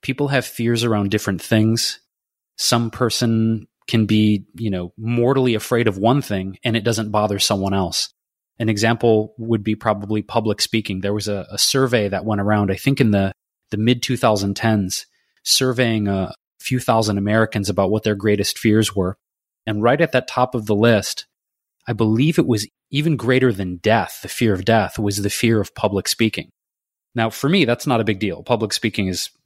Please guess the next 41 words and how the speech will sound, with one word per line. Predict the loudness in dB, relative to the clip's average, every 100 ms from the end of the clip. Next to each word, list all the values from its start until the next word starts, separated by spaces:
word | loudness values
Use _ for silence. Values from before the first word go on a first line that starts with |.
| _
it | -8 -2 0
ain't | 0
no | -2
thing. | -4 -4
I | -2
got | 0 0
that | 0
in | -4
the |
bag. | 0 0 0 -2
But | -8 _ _ _ _ -18
apparently, | -4 -2 -2 -2 -6 -8 _
thousands, | -8 0 2 2 0 -2
perhaps | -2 -2 -2 -4
if |
we | -4
extrapolate | -4 -2 -2 0 -4
it, | -4
millions | -2 2 4 2 0
of | -4
people | -4 -2 -2
are |
mortified | -2 -2 2 4 2 0 -4 -4 -6 -10 _ _ _ _
by | -2 0
the | 2 2
idea | 2 2 2 2
of | 0
getting | 0 0
up | 0 -4
in | -4
front | 0 0
of | 0
a |
group | 0 0
of | 0
other | 0 0
humans | 0 0 0
and | -2
speaking | -2 -2 -6 -4
publicly. | 0 0 -2 -4 -18 _ _ _ _
So | 0 2 2